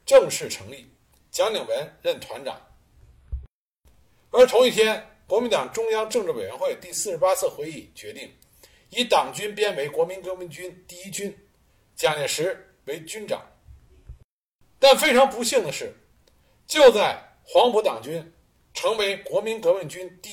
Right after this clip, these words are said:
一军正式宣布的两天之后，啊，八月二十日，廖仲恺先生遇刺殉职。我们给大家呢，仔细地来讲一讲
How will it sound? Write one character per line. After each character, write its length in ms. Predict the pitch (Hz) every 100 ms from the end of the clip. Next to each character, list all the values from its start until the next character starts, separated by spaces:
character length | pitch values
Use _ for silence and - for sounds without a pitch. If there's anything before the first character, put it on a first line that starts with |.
| 202
一 40 | 208
军 300 | 208 202 - _ _ _ _ _ _ _ _ _ _ _ -
正 240 | 277 220
式 180 | - 175
宣 340 | 151 - 220 214
布 140 | 190
的 100 | 131
两 240 | 113 107 -
天 180 | 165 165
之 140 | 202
后， 440 | - 226 - - _ _ _
啊， 160 | _ -
八 180 | - 190
月 100 | 196
二 220 | 170 175
十 140 | - -
日， 200 | - _ _ _ _ _ _ _ _
廖 160 | - 220
仲 100 | 190
恺 140 | 139 104
先 200 | 156 143
生 160 | 127 - _ _ _ -
遇 200 | - 123
刺 280 | - 143
殉 200 | 101 - 98
职。 220 | - _ _ _ _ _ - - - - - _ _ _ _ _ _ _ _
我 100 | -
们 100 | 294
给 100 | 285
大 160 | 262 247
家 160 | 262
呢， 120 | 254 220
仔 180 | - 180
细 100 | 240
地 100 | 220
来 100 | 233
讲 320 | - - 185
一 40 | 226
讲 220 | 139